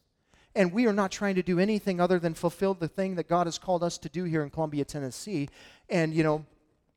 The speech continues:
if God decides to do something different, then praise God. But at the end of the day, let us not be like this.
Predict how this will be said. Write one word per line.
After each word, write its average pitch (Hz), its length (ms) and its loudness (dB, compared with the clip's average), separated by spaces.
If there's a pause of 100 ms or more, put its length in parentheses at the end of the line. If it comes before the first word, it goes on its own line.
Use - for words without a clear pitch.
if 160 160 2
God 190 200 8
decides 185 380 2
to 180 100 -2
do 190 120 -4
something 175 400 -2
different, 185 320 2
then 156 120 -4
praise 190 320 -2
God. 196 400 -6 (840)
But 170 80 6
at 175 80 6
the 190 140 2
end 196 80 2
of 180 80 -2
the 175 80 2
day, 175 380 4 (180)
let 190 340 4
us 175 240 2
not 185 380 -4
be 170 160 4
like 147 320 -6
this. 196 580 -2